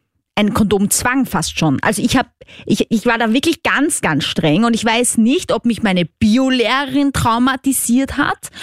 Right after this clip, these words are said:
oder ob meine Eltern sehr interveniert haben, "Bitte nimm immer ein Kondom." Ich weiß nicht, aber für mich war das immer ein Mega-Thema, wenn, also ich mein, Geschichte, ja, mir ist einmal das Kondom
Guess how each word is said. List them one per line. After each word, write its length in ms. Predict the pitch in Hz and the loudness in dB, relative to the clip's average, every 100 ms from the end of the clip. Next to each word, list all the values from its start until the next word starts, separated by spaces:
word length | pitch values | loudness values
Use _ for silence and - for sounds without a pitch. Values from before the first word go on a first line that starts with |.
| - - - | -16 -16 -4
oder 280 | - 262 | 0 2
ob 120 | 233 233 | 0 0
meine 300 | 214 214 - | 2 0 -2
Eltern 560 | - 185 220 - 277 269 | -2 0 -2 -2 0 0
sehr 580 | 262 - - 208 233 254 | 0 -4 -2 2 2 2
interveniert 680 | 254 285 247 247 240 269 240 | 0 0 0 2 2 0 0
haben, 280 | 240 254 | 0 0
"Bitte 220 | 240 240 262 | -2 0 2
nimm 180 | 254 240 | 0 2
immer 180 | 240 247 | 0 0
ein 140 | 240 | 0
Kondom." 420 | 233 233 214 254 359 _ - - - _ _ - | -2 0 0 0 -4 _ -20 -20 -20 _ _ -4
Ich 160 | 240 214 | 0 0
weiß 240 | 302 403 | 0 0
nicht, 180 | 453 - _ _ - | -2 -4 _ _ -4
aber 160 | 233 233 - - - | 0 0 -2 -2 2
für 80 | |
mich 240 | 240 294 311 | 2 2 0
war 80 | 262 | -2
das 160 | 247 | 0
immer 160 | - 254 | 0 0
ein 240 | 226 220 | 0 0
Mega-Thema, 760 | 240 277 294 - 320 370 196 170 | 0 0 -2 -2 -4 0 0 0
wenn, 240 | 190 196 - - - _ - - - - - _ _ _ - | 0 -2 -4 -18 -20 _ -18 -16 -18 -16 -18 _ _ _ 0
also 140 | 208 | 2
ich 80 | 180 | 2
mein, 220 | 175 147 - | 2 0 -2
Geschichte, 400 | 214 - 190 - | -2 0 0 0
ja, 220 | 240 185 | 0 0
mir 140 | 202 196 | 0 0
ist 100 | - | 0
einmal 200 | 175 190 | 0 0
das 140 | 196 | 0
Kondom 340 | 220 202 190 | -2 0 0